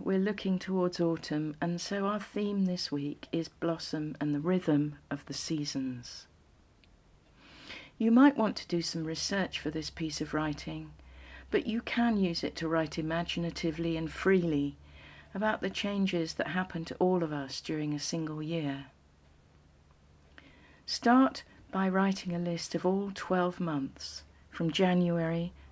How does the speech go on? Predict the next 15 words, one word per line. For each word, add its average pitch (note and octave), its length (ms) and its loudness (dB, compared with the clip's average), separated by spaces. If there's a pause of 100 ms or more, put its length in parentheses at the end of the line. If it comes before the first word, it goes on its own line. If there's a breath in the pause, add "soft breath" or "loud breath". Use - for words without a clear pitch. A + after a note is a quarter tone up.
to - 100 -6
December. D3 760 -2 (840 loud breath)
Leave A3+ 260 2
yourself G#3+ 460 0
space - 640 -4 (140)
under F3 200 2
the E3+ 120 0
name E3+ 320 -2
of D3 120 -6
each - 320 -4
month C#3+ 460 -4 (420 loud breath)
to - 160 -4
add F#3 280 2
more E3 240 0
writing. D3 640 -2